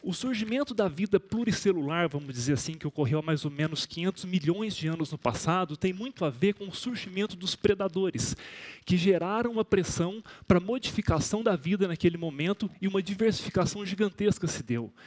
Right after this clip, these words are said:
Então, o orga-, a, a, o surgimento dos animais multicelulares tem a ver com o surgimento de predação. A grande extinção do Cretáceo Terciário, que levou os dinossauros à extinção, também tem a ver com o alimento. Você tem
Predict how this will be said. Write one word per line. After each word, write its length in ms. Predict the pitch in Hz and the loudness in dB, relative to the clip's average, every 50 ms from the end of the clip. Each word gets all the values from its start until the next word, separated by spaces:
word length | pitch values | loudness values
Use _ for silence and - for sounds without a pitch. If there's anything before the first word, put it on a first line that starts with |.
| - - - - | -20 -20 -10 -6
Então, 280 | - 165 - 208 208 196 | 2 6 8 8 8 6
o 60 | 196 | 2
orga-, 260 | 226 240 220 196 165 | 2 2 2 0 0
a, 20 | |
a, 280 | 160 156 160 170 - 170 | 2 2 2 4 4 2
o 180 | 165 156 160 143 | 0 0 -2 -4
surgimento 680 | - - 254 277 226 220 214 185 208 220 226 - 202 | -2 -2 -2 -2 -2 -2 0 0 0 0 0 -2 -6
dos 220 | 196 170 175 143 175 | -6 -6 -2 0 0
animais 560 | 170 165 156 156 170 180 226 233 214 - - | 0 0 0 -2 0 2 2 2 0 0 -4
multicelulares 1040 | 180 196 214 190 - - - - - 185 160 143 147 151 156 165 165 165 - - - | -10 -10 -10 -8 -8 -8 -4 -2 0 2 2 2 2 2 0 0 0 0 -2 -4 -4
tem 220 | - 175 170 170 | -4 -2 0 0
a 60 | 160 | -2
ver 200 | 135 123 151 156 | 0 2 2 2
com 140 | 151 - 156 | 2 0 -8
o 60 | 135 | -8
surgimento 580 | - - 170 170 160 165 143 139 143 156 - 135 | -4 -2 -2 0 -2 -2 -2 -2 -2 -2 -4 -6
de 100 | 131 143 | -8 -4
predação. 560 | - - 160 151 151 127 - - 165 160 127 - - - _ _ _ _ _ _ - - - _ _ - - - - - - - - - - - - - - - - - | 0 0 0 0 0 -2 -2 -4 -4 -6 -6 -10 -18 -20 _ _ _ _ _ _ -20 -20 -20 _ _ -20 -20 -20 -20 -20 -20 -20 -20 -20 -20 -20 -20 -20 -20 -20 -4 2
A 100 | - 165 | 2 4
grande 320 | 151 170 220 269 294 254 254 | 6 6 4 4 2 0 -2
extinção 460 | - - - 220 185 - - 208 208 | -4 -4 -4 -4 -4 -2 -2 -2 -2
do 100 | 185 180 | -2 -2
Cretáceo 500 | - 190 170 - - 185 180 180 - - | 0 0 0 2 2 2 2 2 2 2
Terciário, 600 | - 170 147 - - 165 170 196 220 208 160 - | 0 0 0 0 -2 0 0 2 0 0 -2 -2
que 100 | - 185 | -2 0
levou 400 | 165 160 151 131 131 185 214 233 | 2 2 0 0 0 0 0 0
os 80 | 208 | 0
dinossauros 640 | - 175 170 165 151 - - 156 156 160 143 123 139 | -6 -6 -4 -4 -4 0 2 2 2 2 0 0 -2
à 20 | |
extinção, 460 | 143 - - - 139 - - 180 190 | -2 -2 -2 -6 -4 -4 -4 -4 -2
também 360 | 190 - 196 160 147 190 202 208 | 0 0 0 2 2 2 2 0
tem 180 | - - 202 | 0 -2 -2
a 40 | 185 | 0
ver 160 | 170 190 196 | 2 2 2
com 80 | - - | 2 2
o 60 | 208 | 0
alimento. 420 | 202 202 - 214 220 202 - - | 0 0 -2 -2 -2 -2 -4 -6
Você 300 | 123 135 147 - - 160 | -8 -6 -2 0 2 2
tem 260 | 156 - 180 170 180 | 2 2 0 -2 -2